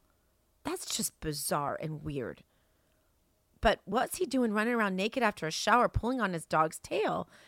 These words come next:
and breaking his foot? But even if all of that is true, let's pretend like all of that is true. I'll tell you something else. Just interesting.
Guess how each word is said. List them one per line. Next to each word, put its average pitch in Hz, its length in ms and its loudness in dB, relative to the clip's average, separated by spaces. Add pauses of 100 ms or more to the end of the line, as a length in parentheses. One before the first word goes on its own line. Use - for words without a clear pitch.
(100)
and 220 120 -2
breaking 262 320 4
his 294 180 0
foot? - 480 2 (880)
But 254 140 8
even 508 280 8
if 302 200 4 (100)
all 294 340 12
of 269 120 6
that 233 240 10
is 202 140 0
true, 127 340 -2
let's 214 180 4
pretend 302 340 -4
like 196 200 -2 (500)
all 339 320 12
of 277 120 4
that 220 180 4
is 185 140 -4
true. 131 300 -4 (1500)
I'll 170 80 -6
tell 175 140 -6
you 147 60 -4
something 139 360 -8
else. 214 400 -6 (360)
Just - 240 -8
interesting. 147 520 -6